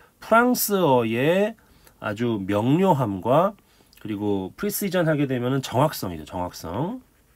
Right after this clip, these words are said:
정확성과 simplicity, 단순성. 그죠? 단순성을 가지고 쓰는 것을 어렵게, 어,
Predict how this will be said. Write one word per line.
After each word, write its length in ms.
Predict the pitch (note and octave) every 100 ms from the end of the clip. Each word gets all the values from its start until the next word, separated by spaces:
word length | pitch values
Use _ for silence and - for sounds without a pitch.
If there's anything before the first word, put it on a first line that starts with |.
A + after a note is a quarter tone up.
| _ _ _ - _ _ _ _ _ _ _ _ _ _ - - _
정확성과 1040 | - A2+ C#3+ D3 - F#2+ F2+ B2+ F3 G#3 A3+ _ _ _ -
simplicity, 1000 | - G3 F#3+ F#3+ D#3+ - G2+ - F2 D#2+
단순성. 760 | - G2+ A2+ A2 C#3+ - D#2+ D2 -
그죠? 260 | - C#3 - _ _ _ -
단순성을 1120 | - A2+ C3+ D3+ G#3+ G#3+ - G3 F#3 G3 A3
가지고 1200 | G#3 - G#2+ A#2 A#2 A#2 G#2+ G2+ C3 E3+ G3 G#3
쓰는 880 | G#3 - - A3+ A3+ A3+ A3 G3+ D3+
것을 1500 | - A2+ B2 C3+ - G3+ A#3 A#3+ A3+ G3 D#3+ B2+ A2 G2 F2+ - _ - - -
어렵게, 1300 | B2+ F3 F#3 F3 _ _ _ _ - F#3+ G3+ G#3 G#3+ - _ _ -
어, 640 | G#2 G2 F#2+ F2+ F2 G2